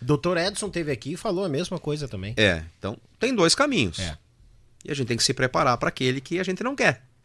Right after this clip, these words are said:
Speaker 1: Também.
Speaker 2: E aí o que que acontece? Ele ouviu, absorveu, dei o autógrafo pra ele, tudo lá. E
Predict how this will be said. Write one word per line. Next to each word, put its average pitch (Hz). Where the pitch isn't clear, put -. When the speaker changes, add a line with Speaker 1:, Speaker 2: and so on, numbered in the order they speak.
Speaker 1:
Também. 104
Speaker 2:
E 185
aí 220
o 214
que 208
que 202
acontece? 135
Ele 196
ouviu, 202
absorveu, 151
dei 127
o 165
autógrafo 127
pra 131
ele, 127
tudo 120
lá. 101
E 127